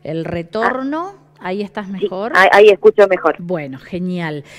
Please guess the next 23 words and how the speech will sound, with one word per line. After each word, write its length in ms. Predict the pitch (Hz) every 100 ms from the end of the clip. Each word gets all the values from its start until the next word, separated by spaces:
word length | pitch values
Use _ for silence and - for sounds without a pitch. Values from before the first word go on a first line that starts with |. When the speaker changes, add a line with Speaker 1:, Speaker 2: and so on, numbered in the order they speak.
| - -
Speaker 1:
Bueno, 380 | 202 240 214 214
decía 500 | 220 226 277 285 269
Ludmila 540 | 262 247 262 269 294
que 180 | 285 226
hoy 140 | 233
la 160 | 226 220
Cámara 420 | 220 226 233 226
aprobó, 680 | 196 196 185 190 208 220 233
eh, 440 | 190 175 170 170 165
tres 240 | 214 233
leyes 680 | 220 294 262 - 269 302 320
que, 480 | - - 202 226 254 - - _
eh, 140 | 175
versan 520 | 165 202 214 220 247 233
sobre 360 | - 214 226
los 180 | 220 180
derechos 460 | 180 185 196 226 208
de 80 |
las 160 | 185 170
personas 480 | 165 175 - 190 196
con 240 | - 170
discapacidad 1000 | 185 190 196 196 185 - 214 202 202 220 -
y 320 | 196 214